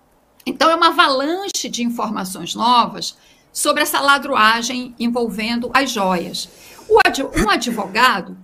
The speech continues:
quando pega qualquer caso, precisa, como eu disse, saber onde está pisando para poder, eh, formular a sua estratégia de defesa. Ele não pode toda hora ser surpreendido com uma informação nova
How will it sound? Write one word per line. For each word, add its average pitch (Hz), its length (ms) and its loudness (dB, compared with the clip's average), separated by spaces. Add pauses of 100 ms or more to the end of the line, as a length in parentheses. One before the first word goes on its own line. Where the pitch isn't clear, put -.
quando 269 220 -4
pega 214 280 -4
qualquer 214 460 -6
caso, 247 460 -2 (140)
precisa, 349 520 -4
como 262 180 -8
eu 233 80 -4
disse, 269 300 -8
saber 277 520 0
onde 240 180 -10
está - 280 -6
pisando 233 680 -4
para 392 320 -2
poder, 302 520 -6 (720)
eh, - 100 -20 (120)
formular 339 840 0
a 339 80 -4
sua 330 200 -10
estratégia 302 680 -4
de 302 100 -10
defesa. 190 560 -6 (360)
Ele 453 180 0
não 415 120 -4
pode 240 320 -4 (140)
toda 392 360 0
hora 233 460 2
ser 190 340 -8
surpreendido 240 1200 -6 (200)
com 339 200 -2
uma 330 120 -4
informação 233 640 -6
nova 226 640 0